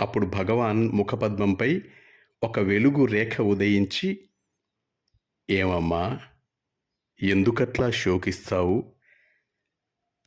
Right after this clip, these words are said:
చనిపోవుటయే స్వభావంగా కలిగింది. ఎప్పుడో పదహారు సంవత్సరాల వయస్సులోనే చచ్చిపోయింది.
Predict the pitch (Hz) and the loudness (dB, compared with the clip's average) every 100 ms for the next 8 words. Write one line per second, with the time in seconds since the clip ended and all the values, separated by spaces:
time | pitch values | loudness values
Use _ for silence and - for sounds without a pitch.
0 | - 104 113 117 127 131 131 127 131 151 | -2 2 2 4 4 6 4 4 4 2
1 | - 92 101 104 98 95 87 104 - 95 | 0 -2 0 0 2 2 0 -2 -2 -4
2 | - 90 90 82 - _ _ _ _ _ | -2 -2 -2 -4 -8 _ _ _ _ _
3 | _ _ _ _ - 101 98 - 95 95 | _ _ _ _ -6 -4 -2 0 2 4
4 | 101 - 104 98 98 95 90 - 90 95 | 2 2 -2 0 0 0 0 -2 -2 -2
5 | 95 - 117 120 117 92 90 95 - 101 | -4 -4 -2 0 0 2 0 0 0 2
6 | 92 90 104 - 95 - 113 120 90 85 | 2 2 -2 -4 -6 -4 -2 0 0 0
7 | 80 80 | -4 -8